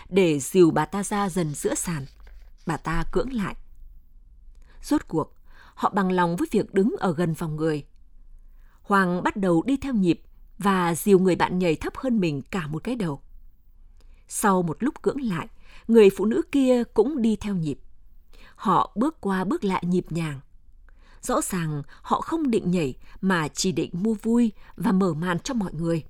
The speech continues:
Và họ đã thành công. Tất cả đều nhìn đôi bạn nhảy cộc lệch và cười vui vẻ. Tất cả say sưa và thoải mái.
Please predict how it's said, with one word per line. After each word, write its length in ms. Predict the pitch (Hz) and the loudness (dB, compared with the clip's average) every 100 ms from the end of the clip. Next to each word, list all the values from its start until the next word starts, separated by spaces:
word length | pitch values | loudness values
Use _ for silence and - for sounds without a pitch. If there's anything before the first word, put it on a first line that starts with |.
| - - - - - - - - - - - - - - | -20 -20 -20 -20 -20 -20 -20 -20 -20 -20 -20 -20 -18 -18
Và 360 | - 170 147 139 - | -4 -2 -2 -6 -12
họ 300 | - 185 - | -2 -2 0
đã 140 | 202 302 | -4 -4
thành 200 | 214 151 | -6 -6
công. 240 | - 180 175 - - - - - | -4 -4 -4 -12 -20 -20 -20 -4
Tất 180 | 359 - | -4 -2
cả 220 | 208 156 | -4 -2
đều 220 | 165 180 | 0 2
nhìn 240 | 180 180 170 | 4 4 4
đôi 140 | 294 | -2
bạn 240 | 214 - | -2 -2
nhảy 240 | 175 165 147 | 0 0 0
cộc 300 | - 190 - | -2 -2 0
lệch 180 | 185 - - | -2 -2 -8
và 140 | - 165 | -8 -6
cười 180 | - 165 | -2 -2
vui 260 | - 311 294 | 0 -2 0
vẻ. 220 | 190 147 - - - - - - - | -6 -8 -12 -18 -20 -20 -20 -20 -6
Tất 260 | 233 - - | -6 -6 -10
cả 220 | 160 233 | -10 -8
say 340 | - 233 233 233 | -10 -6 -6 -6
sưa 280 | - 240 226 - - | -2 0 0 -6 -10
và 80 | 170 | -8
thoải 220 | 170 - | -8 -10
mái. 320 | - 160 185 | -10 -8 -6